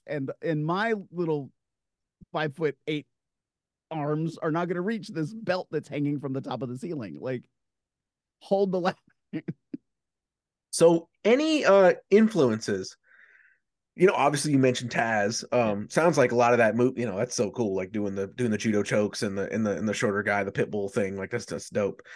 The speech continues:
Speaker 2: Um, other, other influences, other, like, "Hey, I wanna pattern myself kind of af-, uh, after that guy as you were coming," and also in this new role, like,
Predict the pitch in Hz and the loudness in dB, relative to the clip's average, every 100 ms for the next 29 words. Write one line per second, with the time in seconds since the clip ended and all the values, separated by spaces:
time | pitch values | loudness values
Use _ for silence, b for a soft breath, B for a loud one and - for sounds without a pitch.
0 | B - 120 104 95 - _ _ _ _ | B -2 0 0 -4 -12 _ _ _ _
1 | 131 147 170 160 156 139 147 131 139 139 | 4 6 6 4 4 2 4 4 2 2
2 | 151 139 135 139 123 - 127 123 113 104 | 0 0 0 0 0 2 4 6 4 2
3 | - 117 120 120 - 117 120 117 113 - | 2 2 4 2 0 0 0 2 0 0
4 | 110 - 117 113 110 107 - 98 - 110 | -2 -2 0 2 2 0 -4 -4 -2 -6
5 | - 107 101 110 113 107 110 110 113 - | -2 -4 0 2 0 0 -2 0 -2 2
6 | 165 175 269 262 175 139 127 135 135 127 | 2 4 4 4 4 4 2 2 2 4
7 | 135 135 95 104 104 | 4 4 2 -2 -4